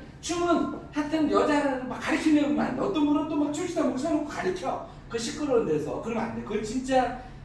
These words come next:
에, 물론 이제 여성분이 가르쳐 주세요 하는 분은 가르쳐도 되는데 그런 말 하기 전에는 남성은 절대 춤추다 말고, 어, 가리키면 안 돼. 제가 이제 어제도 무대장 갔다는데 막 음악에 맞춰서 막 가리키더라고. 왈츠, 왈츠 음악 같은 걸 많이 가리키더라고.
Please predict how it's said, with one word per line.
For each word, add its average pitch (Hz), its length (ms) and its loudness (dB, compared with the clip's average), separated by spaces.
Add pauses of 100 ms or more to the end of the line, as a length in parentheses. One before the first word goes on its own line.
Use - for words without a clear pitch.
(140)
에, - 120 -8
물론 294 320 0
이제 - 80 0
여성분이 214 360 -4
가르쳐 - 300 -8
주세요 214 300 -8
하는 226 180 -4
분은 - 300 -6
가르쳐도 233 320 -8
되는데 180 540 -2 (380)
그런 277 240 2
말 254 140 6
하기 262 220 -2
전에는 220 360 0
남성은 196 520 -4
절대 - 400 -6
춤추다 269 380 0
말고, - 540 0 (440)
어, 123 260 -6
가리키면 160 420 -2
안 113 140 -4
돼. 113 100 -6
제가 254 240 0
이제 247 80 0
어제도 214 360 2
무대장 208 320 -2
갔다는데 214 720 -4 (340)
막 196 200 0
음악에 285 260 6
맞춰서 208 560 -2
막 - 340 -2 (160)
가리키더라고. - 440 -2
왈츠, - 360 2
왈츠 285 420 2
음악 - 80 0 (100)
같은 247 140 -2
걸 262 120 0
많이 202 160 -2
가리키더라고. 160 640 -4